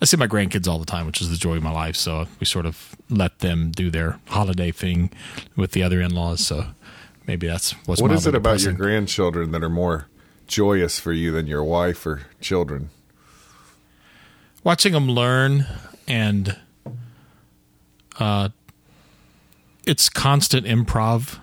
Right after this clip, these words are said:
Speaker 1: with them,
Speaker 2: Mm-hmm.
Speaker 1: and I like that. Yeah, I mean, you ask, that's, I'd say that was it. And
Speaker 2: So the
Speaker 1: there's a lot of
Speaker 2: reason
Speaker 1: hope.
Speaker 2: you, the relationships you have with, like, your wife and, and son become labored because of their lack of improvisational skills.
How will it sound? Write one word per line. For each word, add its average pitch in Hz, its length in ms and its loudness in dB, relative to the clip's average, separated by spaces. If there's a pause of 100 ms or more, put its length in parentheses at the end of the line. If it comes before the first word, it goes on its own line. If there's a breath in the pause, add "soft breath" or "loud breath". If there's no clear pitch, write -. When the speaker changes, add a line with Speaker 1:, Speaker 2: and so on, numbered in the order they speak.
(140)
Speaker 1:
with 120 200 0
them, 139 280 6
Speaker 2:
Mm-hmm. 98 320 0
Speaker 1:
and 101 160 -4
I 95 60 2
like 92 240 0
that. 104 260 -2 (880 loud breath)
Yeah, 95 240 0 (220)
I 117 80 2
mean, 107 120 4
you 113 120 6
ask, 101 360 2
that's, - 280 -2
I'd 87 160 -4
say 92 180 -2
that 85 160 -4
was 92 160 -4
it. 92 140 -4 (200)
And 95 220 -4 (800 loud breath)
Speaker 2:
So - 180 2
the 104 120 4
Speaker 1:
there's 120 120 6
a 127 60 6
lot 135 140 6
of 117 100 4
Speaker 2:
reason 104 60 -2
Speaker 1:
hope. 127 260 -2 (200 loud breath)
Speaker 2:
you, 110 160 2
the 104 120 2
relationships 110 720 2
you 101 80 4
have 98 200 2
with, 87 140 -2
like, 85 220 -2
your 90 100 2
wife 90 400 0
and, 78 160 -8 (300 loud breath)
and 85 140 -4
son 101 560 0
become 87 340 -2
labored 87 560 0
because 80 300 -4
of 76 100 -6
their 82 160 0
lack 82 380 -2
of 76 80 -4
improvisational 76 960 -4
skills. - 600 -10